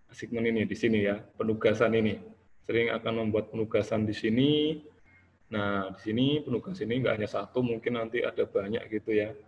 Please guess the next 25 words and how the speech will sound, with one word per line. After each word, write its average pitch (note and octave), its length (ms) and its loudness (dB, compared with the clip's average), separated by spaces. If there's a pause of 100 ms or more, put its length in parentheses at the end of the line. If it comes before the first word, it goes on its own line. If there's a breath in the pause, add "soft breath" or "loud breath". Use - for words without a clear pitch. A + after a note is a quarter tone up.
(160)
Nanti G#2+ 200 -4
untuk G#2+ 360 -6 (320)
anak-anak A2 480 -2
kelas G#2+ 240 -4
empat, G#2+ 200 0
lima, G#2+ 280 0
enam A#2 200 0
siap-siap, A2+ 460 0 (640 loud breath)
eh, G2+ 480 2
saya G#2+ 320 2
rasa B2 160 4
sudah A2 480 0
bisa A2 400 -2
mengoperasikan A2 1040 0 (480)
komputer A2+ 560 2
atau A2 320 2
tablet G#2+ 400 -2
sendiri, A2 420 0
gadget A2+ 460 -6
di F3+ 80 -6
rumah G#2 240 -4
sendiri, A2 640 0
jadi G#2 240 -6
bisa G#2 240 -8
mandiri. G2+ 500 -4